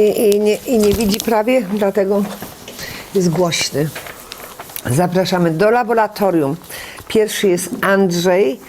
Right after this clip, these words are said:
Hasła nie mam, ale to powiem od Anety. Będzie hasło. I następna jest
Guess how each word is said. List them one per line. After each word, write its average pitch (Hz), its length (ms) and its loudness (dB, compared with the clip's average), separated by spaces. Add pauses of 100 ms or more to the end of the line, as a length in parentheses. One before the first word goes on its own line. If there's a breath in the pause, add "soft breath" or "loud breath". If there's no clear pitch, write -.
(800 loud breath)
Hasła 220 360 0
nie 214 160 4
mam, 190 200 0
ale 185 300 0
to 185 140 -4
powiem 185 380 0
od 202 280 0
Anety. 175 720 2 (220)
Będzie 185 320 0
hasło. 160 480 -2 (1040 loud breath)
I 202 80 2
następna 202 720 0
jest 190 360 2